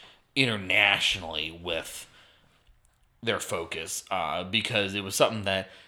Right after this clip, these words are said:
you know, one of the big, when they were founded, uh, the year they were founded, um, was right during American Prohibition, so they wanted to try and find a way,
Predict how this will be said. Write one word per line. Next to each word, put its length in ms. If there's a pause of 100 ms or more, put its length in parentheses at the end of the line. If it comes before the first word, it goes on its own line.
(120)
you 100
know, 100
one 280
of 40
the 80
big, 460
when 200
they 60
were 120
founded, 580 (240)
uh, 280
the 140
year 160
they 140
were 100
founded, 440 (580)
um, 400 (1080)
was 260
right 460
during 280 (120)
American 460
Prohibition, 580
so 120
they 100
wanted 260
to 60
try 200
and 100
find 220
a 40
way, 520